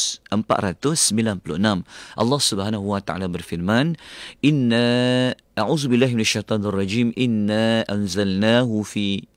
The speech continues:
lailatin mubarakah, inna kunna munzirin." Allah mengatakan bahawa sesungguhnya kami telah menurunkannya Al-Quran pada malam yang diberkati.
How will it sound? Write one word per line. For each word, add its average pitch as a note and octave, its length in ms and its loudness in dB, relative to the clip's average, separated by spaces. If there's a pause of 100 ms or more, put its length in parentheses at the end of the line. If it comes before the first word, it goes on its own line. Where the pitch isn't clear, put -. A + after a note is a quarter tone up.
(100)
lailatin G#2+ 920 2
mubarakah, A2+ 1200 0 (420)
inna B2 640 4 (100)
kunna A2 720 2
munzirin." F#2+ 720 0 (400)
Allah A#2 220 4
mengatakan A2+ 560 2
bahawa A#2 340 -2
sesungguhnya B2+ 960 -2 (520)
kami A#2+ 280 4
telah A#2 240 2
menurunkannya A2 880 4
Al-Quran A#2+ 880 0
pada A2 380 2 (100)
malam G#2+ 540 -2
yang G#2 320 -2
diberkati. G2 880 -4